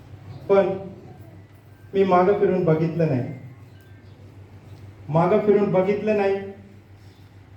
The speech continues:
इमानदारीने करत गेलो आणि एकदम खूप समाधान वाटलं, पण खूप दुःखही झालं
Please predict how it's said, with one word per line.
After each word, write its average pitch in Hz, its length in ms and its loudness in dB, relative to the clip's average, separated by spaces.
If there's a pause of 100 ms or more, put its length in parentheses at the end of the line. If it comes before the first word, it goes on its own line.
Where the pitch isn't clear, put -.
इमानदारीने 226 680 4
करत 247 320 -2
गेलो 233 260 2 (1160)
आणि 185 140 0
एकदम 208 420 4 (2250)
खूप 233 240 2
समाधान 233 440 2
वाटलं, 196 300 0 (1080)
पण 180 180 -4
खूप 214 200 0
दुःखही 202 320 2
झालं 185 480 0